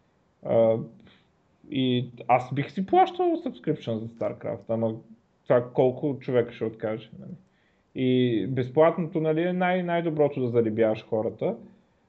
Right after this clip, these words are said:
но трябва гейм дизайна да ти е направен така, че да не се печели с пари, нали, това така, което му викат pay to win. И начина да има много герои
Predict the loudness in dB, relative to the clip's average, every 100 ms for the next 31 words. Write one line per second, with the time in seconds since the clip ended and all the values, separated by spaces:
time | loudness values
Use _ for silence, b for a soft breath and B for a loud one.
0 | _ -2 2 2 2 4 4 4 2 -2
1 | -2 -2 -4 0 0 0 -4 -8 -6 -2
2 | 2 2 0 -2 0 0 -4 0 0 0
3 | -2 0 2 0 -4 -6 -4 -4 -6 -8
4 | -10 -2 0 0 -4 -10 -4 -4 -2 -4
5 | -6 -8 -4 -4 -4 -4 -4 0 -2 -2
6 | -6 -6 -6 2 2 2 -4 -4 -4 B
7 | B B B B -6 -2 0 0 -2 -6
8 | -10 -12 -4 0 0 0 0 4 4 2
9 | -6 -10 -12 -2 0 2 0 -2 0 0
10 | 4 6 6 6 6 4 2